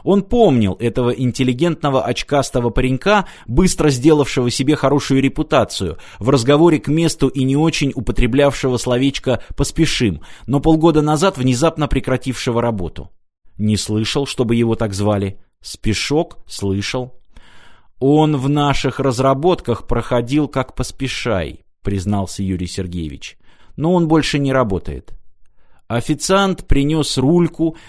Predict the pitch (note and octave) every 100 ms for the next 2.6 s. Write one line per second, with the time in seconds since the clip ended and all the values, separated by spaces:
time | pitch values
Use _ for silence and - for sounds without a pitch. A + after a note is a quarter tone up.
0 | - - A2 C#3 D#3 C#3+ C3 B2+ C3+ C3
1 | B2 - B2 C3 - F3+ D3+ D3+ D3+ C3
2 | A#2 G2 F2+ - D#2+ D#2